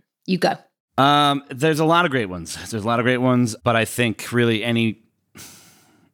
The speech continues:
Speaker 2: anyone who says it's not Sam Kerr is thinking too hard. The Sam Kerr goal, I've looked at it over and over again. I know there was a, a wee deflection, but I think that was the most glancing of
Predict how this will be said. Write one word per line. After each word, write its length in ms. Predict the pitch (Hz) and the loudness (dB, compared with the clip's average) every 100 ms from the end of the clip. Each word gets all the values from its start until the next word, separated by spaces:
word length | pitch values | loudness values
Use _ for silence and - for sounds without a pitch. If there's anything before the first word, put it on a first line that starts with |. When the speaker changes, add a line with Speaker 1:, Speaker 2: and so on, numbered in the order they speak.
| _ - | _ -2
Speaker 2:
anyone 320 | 131 131 123 | 2 2 2
who 120 | 117 | 0
says 380 | - 117 117 110 | 0 0 2 0
it's 200 | 90 - | -6 -6
not 200 | 113 110 | -2 -2
Sam 260 | - 104 95 | -2 -2 -2
Kerr 280 | 107 104 | 0 0
is 160 | 98 85 | 0 -2
thinking 300 | 95 90 87 | -4 -4 -4
too 160 | 95 82 | -4 -2
hard. 280 | 78 73 | -4 -4
The 60 | 73 | -4
Sam 280 | - 110 101 | -2 0 0
Kerr 200 | 104 98 | 0 -2
goal, 320 | 90 90 85 | 0 0 0
I've 220 | 64 82 | -4 -2
looked 160 | 98 98 | -2 -2
at 100 | 85 | 0
it 40 | |
over 200 | 98 95 | 0 0
and 60 | 87 | -2
over 160 | 95 | -2
again. 300 | 87 82 95 - | -2 -2 -4 -4
I 140 | 80 | -6
know 260 | 85 95 95 | -2 -2 -2
there 100 | 90 | -4
was 120 | 80 | -8
a, 80 | 85 | -8
a 120 | 98 | -2
wee 340 | 95 95 113 113 | -2 0 0 0
deflection, 560 | 101 - 98 - 98 | -2 -2 -4 -2 -4
but 120 | 85 | -2
I 60 | 82 | -4
think 200 | 87 95 | -4 -4
that 200 | 87 - | -6 -6
was 220 | 85 76 | -8 -8
the 120 | - | -6
most 380 | 87 92 95 - | -2 -2 -2 -8
glancing 540 | - 107 107 - 101 98 | -6 -2 -2 -2 -4 -4
of 220 | 90 | -8